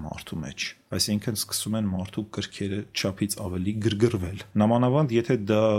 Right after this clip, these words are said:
զուգակցվում է ոգրամոլությունը արդեն խմիչքի անհակ գործածմանը, դա էլ ավելի սրում է այդ վիճակը։ Պատահական չէ, որ, ասենք, եթե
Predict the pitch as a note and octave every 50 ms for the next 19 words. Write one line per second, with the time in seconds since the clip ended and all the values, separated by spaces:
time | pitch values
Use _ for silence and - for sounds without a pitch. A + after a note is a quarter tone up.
0 | G#2 F#2+ G2 G#2+ G2+ G2+ G#2+ G#2 G2+ G2+ - - G#2 G#2 G#2+ G#2 G2 F#2+ F#2+ G2
1 | F#2+ G2 - G2+ G2 F#2+ F#2+ F#2 F#2+ G2 F#2+ - - - G2 F#2+ E2+ D#2 E2 F#2
2 | F2+ - - - F#2+ F#2 - - _ _ _ - - - - - A2+ A2+ A2 -
3 | - - F3+ F#3+ G3 - - - G2 G2 G2 F#2 F#2+ F#2 F#2 F#2+ - - G#2 G2+
4 | G#2 F#2+ F#2 G2 - F#2 F2 - - - F2 C#2 C#2 C2 C2 B1+ - - G2+ A2+
5 | C3 D3 D3 B2+ - - B2+ C#3 D3 D3+ - G#2+ G#2 G2+ G2+ G2+ G#2+ B2+ C3 B2
6 | G2+ G2+ G2+ G2+ - - - A#2+ G#2 A2 G#2+ A2 A#2 A#2 A2+ A#2 - - - G2
7 | G2 G2 G2 - - - G2 - - F2 D#2+ - - - - - _ - G#2 G#2
8 | - A#2 A2+ B2+ B2+ B2+ - E3 D#3+ - - A#2+ G2+ G2 G2 F#2+ F#2+ F#2 F#2+ -
9 | G#2+ G2+ G2 - - - F#2+ F#2 F#2 - - G#2+